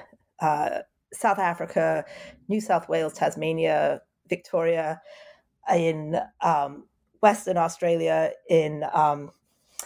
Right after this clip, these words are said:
Sierra Leone. So they are mobile imperial family who I really find interesting in terms of the way they're both showing, uh, the economic elements of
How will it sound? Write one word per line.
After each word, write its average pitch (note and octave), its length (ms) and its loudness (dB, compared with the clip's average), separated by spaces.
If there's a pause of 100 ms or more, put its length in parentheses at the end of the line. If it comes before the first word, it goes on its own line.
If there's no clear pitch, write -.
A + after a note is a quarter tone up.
(160)
Sierra G3 380 2
Leone. E3 360 -4 (1700)
So G3+ 400 0 (340)
they C#4 460 2
are F3 400 2 (100)
mobile C4+ 380 2
imperial G#3 320 -2
family E3+ 520 0
who F#3 220 -4
I E3 240 2 (680)
really A3+ 360 6
find E3 260 0
interesting F3 500 0
in E3 60 2
terms E3 200 -2
of D#3+ 120 -4
the E3+ 80 0
way D#3+ 140 2
they're D3+ 220 2 (340)
both F3 200 6
showing, D#3 580 0
uh, D3 180 4
the D3+ 140 -6
economic D#3+ 680 -2
elements B3 480 2
of A3+ 120 0